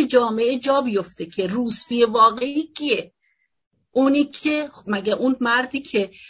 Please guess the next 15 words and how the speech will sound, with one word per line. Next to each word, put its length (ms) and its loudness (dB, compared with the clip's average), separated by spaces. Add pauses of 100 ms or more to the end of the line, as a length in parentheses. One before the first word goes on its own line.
(560)
از 300 -2
طریق 460 0
دادن 560 -2
پول 680 4 (360)
اون 380 6
هم 480 0
تنش 480 0
رو 200 -2
به 120 -4
یک 220 -2
کار 340 -2 (400)
غیر 300 4
اخلاقی 520 0
وادار 460 0
می‌کنه، 640 -4